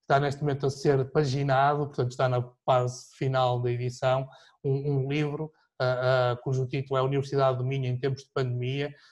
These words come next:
que é um livro em três volumes, é um livro, digamos, é, são, eh, no total são novecentas e páginas, mais, mais ou menos, acho eu, eh, e não está, não está a ser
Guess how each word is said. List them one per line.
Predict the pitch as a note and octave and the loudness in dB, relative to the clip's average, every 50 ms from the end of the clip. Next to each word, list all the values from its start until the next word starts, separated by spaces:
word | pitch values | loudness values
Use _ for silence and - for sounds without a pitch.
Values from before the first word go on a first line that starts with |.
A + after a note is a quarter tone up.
| _ _ | _ _
que | - D3 | 0 0
é | |
um | C3+ C3+ | 0 2
livro | C#3+ D3 C3+ C3+ | 0 0 2 2
em | C3+ C3+ | 0 0
três | - D3 D3 C#3+ C3+ A#2+ | 0 0 0 0 0 -2
volumes, | B2+ B2+ C3+ C3+ D3 D#3+ D#3+ D3+ D3 | -4 -4 -2 -2 -2 -2 -2 -2 -2
é | C3 | -2
um | B2+ B2+ | 0 0
livro, | C3 C3+ B2 B2 B2 B2 | 0 0 0 0 -2 0
digamos, | B2+ B2+ B2 B2 A#2+ | 0 0 0 0 0
é, | B2 B2+ A#2 A#2 A#2+ _ _ _ _ _ _ | -2 -2 -2 -4 -8 _ _ _ _ _ _
são, | - - C3+ B2 A#2+ A#2+ A#2 A#2 A#2 A#2 A2+ | -6 -2 0 0 0 0 -4 -6 -8 -8 -8
eh, | A2+ A2+ A2 A2 | -6 -6 -6 -4
no | A#2+ B2+ B2+ | -4 -4 -6
total | - - - - B2 A#2+ A#2 | -6 -8 -4 -2 -2 -2 -2
são | - - B2+ A2+ A2+ A#2 | -4 -4 -6 -6 -6 -4
novecentas | A#2+ B2+ B2+ A#2+ - - - C#3 C3+ C3 B2+ - A#2 A2+ A#2 | -2 -2 -2 -2 -4 -4 -2 -2 -2 -2 -2 -6 -8 -8 -6
e | A#2 A2+ A2+ A2+ A2+ A2 - _ _ _ _ _ _ _ _ | -6 -6 -6 -8 -8 -10 -12 _ _ _ _ _ _ _ _
páginas, | - C3+ C3+ C#3 C#3 C3 C3 C3 B2 | 2 2 4 4 2 0 0 -2 0
mais, | B2+ C3 C3 B2 | 0 0 0 0
mais | C3+ C#3 D3+ D#3+ E3 D#3 D3+ | -2 0 2 4 4 4 2
ou | C#3+ | 0
menos, | C#3 C#3+ C#3 D3 D3 C3 | -2 -2 -2 -4 -4 -6
acho | B2 A#2+ A#2+ - - B2+ | -8 -8 -8 -10 -8 -4
eu, | B2+ C#3 C#3 - - - - - - - - | -4 -4 -4 -6 -14 -20 -20 -20 -16 -6 -2
eh, | C3+ B2 B2+ | 0 0 0
e | C3+ | 2
não | C3+ C3+ C3 | 4 2 2
está, | - - C#3 C3+ | 4 4 2 2
não | C3+ C#3 D3 | 2 2 0
está | C3+ C#3 C3+ | 0 0 -2
a | B2+ | 0
ser | - D3 C3 C3 C3 | 0 -2 -2 -2 -4